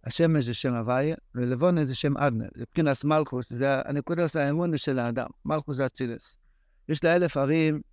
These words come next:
שזה עולם הבריאה, עוד אלף ערים, זה עולם היצירי, מתחיל להיות עולם של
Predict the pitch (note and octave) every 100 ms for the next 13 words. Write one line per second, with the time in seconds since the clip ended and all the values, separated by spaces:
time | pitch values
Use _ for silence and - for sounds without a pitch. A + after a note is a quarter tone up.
0 | - A2 A#2+ B2+ B2+ A#2 D3 D#3+ C#3+ C3+
1 | - - D#3+ D3+ C#3 C3+ B2+ B2+ C3+ C3
2 | - D3+ C3+ B2+ - - G#3 G3 G#3+ G#3
3 | - F#3+ F3+ E3 C#3+